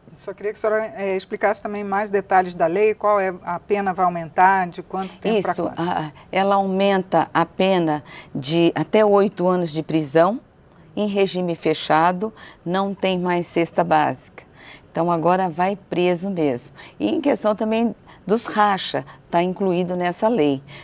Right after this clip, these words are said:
Speaker 2: que eu acho muito importante.
Speaker 1: O que que tá previsto pros rachas?
Speaker 2: Também é, tá enquadrado nessa lei.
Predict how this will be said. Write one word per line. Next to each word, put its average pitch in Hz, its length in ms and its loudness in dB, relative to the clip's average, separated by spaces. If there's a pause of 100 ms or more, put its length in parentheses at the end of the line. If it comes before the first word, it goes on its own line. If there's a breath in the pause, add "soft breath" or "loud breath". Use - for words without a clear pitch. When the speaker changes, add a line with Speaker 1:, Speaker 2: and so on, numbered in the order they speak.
Speaker 2:
que - 80 -8
eu 156 40 2
acho 156 200 -4
muito 180 260 -4
importante. 170 800 -2 (240 loud breath)
Speaker 1:
O 180 60 -16
que 196 180 -6
que 190 60 -10
tá 196 100 -6
previsto 175 480 -10
pros 165 220 -14
rachas? - 580 -12 (440 loud breath)
Speaker 2:
Também 214 420 4
é, 208 80 -4 (220)
tá 190 100 -2
enquadrado 180 640 0
nessa 180 320 -4
lei. 139 340 -4